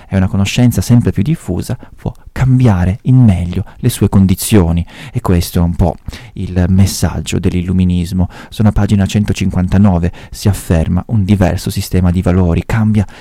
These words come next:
il modo di pensia-, il modo di pensare, scusate. Si cercano nuove soluzioni ai problemi. In fondo l'uomo incontra dei problemi nel proprio cammino,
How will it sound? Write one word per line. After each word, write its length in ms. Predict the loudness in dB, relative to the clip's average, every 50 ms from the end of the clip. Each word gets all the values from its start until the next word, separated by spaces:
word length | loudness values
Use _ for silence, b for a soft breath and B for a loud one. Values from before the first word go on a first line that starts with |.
| B B -4
il 140 | 0 2
modo 180 | 2 4 4 2
di 100 | 2 2
pensia-, 500 | 2 2 0 0 -2 -2 -2 -2 -2 -2 -4
il 160 | -6 -4 -2
modo 220 | 0 0 0 2
di 100 | 2 0
pensare, 540 | 0 0 -2 -4 -4 -8 -10 -10 -10 -10 -12
scusate. 560 | -14 -14 -16 -12 -10 -10 -10 -10 -10 -12 -14 -14 _ _ _ _ _ _ _ _ _ _ _ _ _ _ _ _ _ b b b b b b -20
Si 140 | -20 -20 -2
cercano 600 | 0 0 0 0 0 -2 2 4 4 4 4 4
nuove 340 | 4 4 4 6 4 2 0
soluzioni 600 | 0 0 0 0 0 -2 -4 -2 0 0 2 0
ai 80 | 0 0
problemi. 560 | 0 -2 -2 0 0 2 2 2 2 0 -2 B B B B
In 100 | -4 -4
fondo 420 | -2 0 2 2 2 2 2 0 -2 B B B B B
l'uomo 440 | -2 2 4 4 4 4 4 2 0 0
incontra 580 | 0 0 -2 0 0 2 2 2 2 2 0 0
dei 100 | 0 -2
problemi 540 | -2 -2 -2 0 2 2 2 2 2 0 0
nel 140 | 0 0 0
proprio 260 | -2 -2 -2 -2 -2
cammino, 640 | 0 2 4 6 6 6 6 6 4 2 0 -2